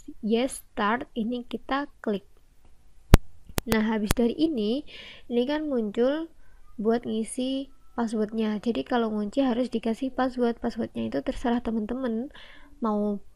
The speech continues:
pendek, mau panjang, terserah. Nggak ada batasan digitnya. Cuma minimalnya itu satu. Mau huruf, mau angka, terserah teman-teman.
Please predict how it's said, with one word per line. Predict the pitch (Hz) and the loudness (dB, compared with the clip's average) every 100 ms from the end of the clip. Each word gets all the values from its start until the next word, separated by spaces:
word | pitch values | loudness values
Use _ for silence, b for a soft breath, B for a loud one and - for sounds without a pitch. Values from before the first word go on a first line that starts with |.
| - | -2
pendek, | 220 202 202 247 | 0 2 4 2
mau | 277 233 214 | 2 -2 -2
panjang, | 220 196 226 233 285 330 | -2 0 0 0 -4 -6
terserah. | - 240 233 208 196 175 - | -4 -2 0 0 0 -4 -8
Nggak | 240 214 | -4 0
ada | 220 233 | 2 2
batasan | 226 220 226 269 254 | 0 -2 -2 -2 0
digitnya. | 226 196 208 220 214 202 B B B - | 0 0 -2 -2 -2 -2 B B B -8
Cuma | 233 254 | -4 -4
minimalnya | 262 240 226 220 214 214 240 | -2 0 0 0 0 -2 -2
itu | 233 294 302 - | -2 -2 -4 -4
satu. | - 233 - 294 214 185 B B B B B - | -4 -4 0 0 0 -4 B B B B B -2
Mau | 220 | 2
huruf, | 214 214 220 233 269 - - | 4 4 4 4 0 -4 -8
mau | 254 214 - | -2 0 0
angka, | 214 208 226 233 285 - - | -2 -2 0 2 0 -4 -4
terserah | 240 - 240 247 | -4 0 0 0
teman-teman. | 247 226 208 208 196 185 | 0 0 0 -2 -2 -4